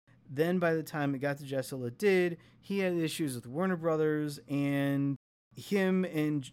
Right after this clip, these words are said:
and Al Jolson were friends, and it ended up starting this, like, this rift between them.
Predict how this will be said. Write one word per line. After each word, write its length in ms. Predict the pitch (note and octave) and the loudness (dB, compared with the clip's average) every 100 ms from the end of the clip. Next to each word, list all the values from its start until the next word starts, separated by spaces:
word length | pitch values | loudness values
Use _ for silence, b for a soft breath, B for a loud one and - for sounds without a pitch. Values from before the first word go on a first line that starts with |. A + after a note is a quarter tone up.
| - | -10
and 460 | D3+ C#3+ C#3 C#3 C#3+ - | -4 0 0 0 -2 -2
Al 160 | C#3+ | -2
Jolson 420 | C3+ D#3 D3 D#3 C3 | 0 0 0 -2 -4
were 100 | A#2+ | -4
friends, 680 | - A#3+ D#3 C3 C3+ C3 B B B - - | 0 0 2 0 -2 -4 B B B -18 -4
and 180 | D#3+ D#3 | 0 0
it 100 | D#3+ | 0
ended 300 | F3+ F#3 E3 | 2 4 4
up 160 | D3 | 2
starting 400 | - - F3 E3+ | 0 2 4 4
this, 300 | D3+ C#3 - D#3 | 2 -2 -6 -2
like, 220 | C#3 B2 - - _ - E3 D#3+ E3 | -2 -2 -10 -20 _ -20 -20 -16 -8
this 240 | C#3+ C3 | -6 -4
rift 380 | C#3+ F3 - - | 0 0 0 -12
between 480 | C3+ - F#3 F3 D3+ | -16 -4 0 2 2
them. 400 | C3+ C3+ C3 | 2 0 0